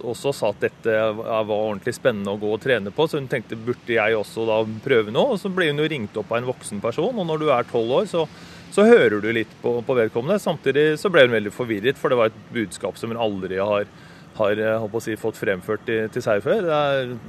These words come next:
hun blir ikke <laughs> ringt opp av andre firmaer som tilbyr noe til, til jenter på tolv år, altså.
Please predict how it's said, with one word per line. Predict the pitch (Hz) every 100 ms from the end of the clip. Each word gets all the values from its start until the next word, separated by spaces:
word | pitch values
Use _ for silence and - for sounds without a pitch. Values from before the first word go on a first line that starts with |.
| 143
hun | 196
blir | 196 117
ikke | - 151
<laughs> |
ringt | 135 117 123
opp | 107
av | 120 123
andre | 107 101 104 110 113 113
firmaer | 120 107 107
som | 120 110
tilbyr | 107 104 110
noe | 104
til, | 113 110 101
til | 120
jenter | 101 98
på | 120
tolv | 131 147
år, | 143 50
altså. | - -